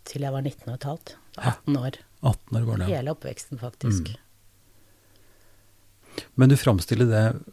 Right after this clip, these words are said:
Speaker 2: eh, i hvert fall sånn som jeg har forstått det, som et, et s-,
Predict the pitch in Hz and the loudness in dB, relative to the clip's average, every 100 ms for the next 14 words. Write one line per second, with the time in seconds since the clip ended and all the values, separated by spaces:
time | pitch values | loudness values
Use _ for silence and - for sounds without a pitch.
0 | - 120 117 117 117 113 113 - - - | -4 2 4 4 2 0 -4 -12 -6 0
1 | 117 139 123 98 - 113 110 104 120 - | 2 4 2 2 2 4 4 2 0 -2
2 | 107 - 101 107 104 - - 123 - - | -2 -2 -2 0 0 -2 -6 -6 -6 -6
3 | - | -6